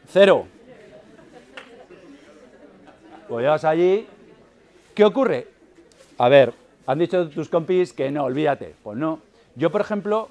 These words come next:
mira, siempre cuento lo mismo. Yo no vi cirugía plástica en su momento, cuando en mi época era otra historia lo de la plástica, ¿vale? Y ahora que lo conozco, pues me he dado cuenta que me flipa, ¿no? Por ejemplo. Entonces,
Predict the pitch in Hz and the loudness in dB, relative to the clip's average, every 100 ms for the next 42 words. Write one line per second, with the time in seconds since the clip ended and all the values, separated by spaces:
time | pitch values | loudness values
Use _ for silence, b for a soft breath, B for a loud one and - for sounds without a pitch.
0 | _ _ - 127 139 98 - - 139 156 | _ _ -18 -8 -6 -6 -10 -12 -8 -8
1 | 170 139 131 151 107 - 110 131 156 170 | -6 -6 -6 -8 -10 -16 -12 -8 -6 -6
2 | 175 156 139 131 123 135 120 131 - 120 | -8 -8 -10 -12 -10 -8 -6 -8 -10 -8
3 | 120 - 120 113 147 160 120 101 101 101 | -8 -8 -10 -8 -6 -6 -6 -6 -8 -8
4 | 101 107 120 135 135 135 120 113 104 - | -10 -10 -8 -6 -2 -2 -2 -4 -8 -10
5 | 120 107 98 98 95 139 - 95 92 135 | -8 -8 -8 -10 -8 -8 -8 -12 -8 -8
6 | 185 b b b b b _ 110 98 98 | -10 b b b b b _ -18 -10 -4
7 | 110 147 147 143 139 143 - 156 120 104 | 0 0 0 -2 -4 -6 -6 -10 -10 -10
8 | 107 110 117 123 143 139 104 - 165 139 | -8 -8 -8 -8 -10 -10 -12 -8 -6 -4
9 | 113 175 135 113 170 131 107 - b b | -6 -8 -12 -10 -12 -10 -12 -14 b b
10 | b b - 120 135 - 110 - | b b -16 -6 -6 -4 -8 -10